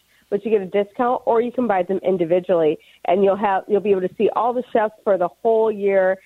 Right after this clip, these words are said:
and what we're bringing. And we have, we have another, um, exciting, um, thing we'll be announcing, but I can't announce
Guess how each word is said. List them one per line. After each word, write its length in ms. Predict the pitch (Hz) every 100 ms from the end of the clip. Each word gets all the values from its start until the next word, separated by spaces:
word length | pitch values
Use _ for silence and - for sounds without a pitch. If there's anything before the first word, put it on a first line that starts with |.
| _ _
and 160 | 175 180
what 160 | 190
we're 100 | 180
bringing. 500 | 170 175 175 147 143 -
And 120 | 190
we 80 | 233
have, 180 | 247 -
we 140 | 240 262
have 80 |
another, 400 | 247 269 294 294 -
um, 320 | 214 202 190 -
exciting, 640 | - - 226 214 220 208 196 -
um, 460 | 170 160 156 170 - - _
thing 180 | 233 214
we'll 140 | 202 190
be 140 | 196
announcing, 580 | 180 175 185 - 190 175
but 60 |
I 60 | 156
can't 220 | - 190 170 160
announce 180 | 160